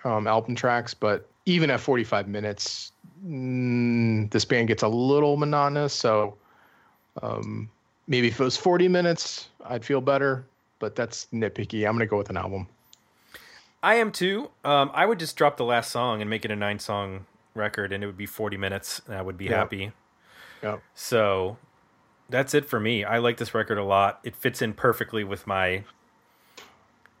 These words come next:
Speaker 2: various angular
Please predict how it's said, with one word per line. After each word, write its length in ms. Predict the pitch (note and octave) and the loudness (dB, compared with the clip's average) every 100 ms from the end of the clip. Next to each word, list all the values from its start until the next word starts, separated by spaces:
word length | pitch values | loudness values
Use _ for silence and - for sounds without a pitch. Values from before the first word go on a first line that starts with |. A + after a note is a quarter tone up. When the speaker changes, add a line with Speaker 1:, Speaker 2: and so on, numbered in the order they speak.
| _ _ _ | _ _ _
Speaker 2:
various 720 | D3 B2 A2+ A2 G#2 - - - _ _ _ _ _ _ - - | -2 4 6 6 4 0 -8 -12 _ _ _ _ _ _ -20 -4
angular 920 | - B2 B2+ A2 A#2 A2+ A2+ G#2+ G#2 | 2 2 2 0 2 6 8 8 6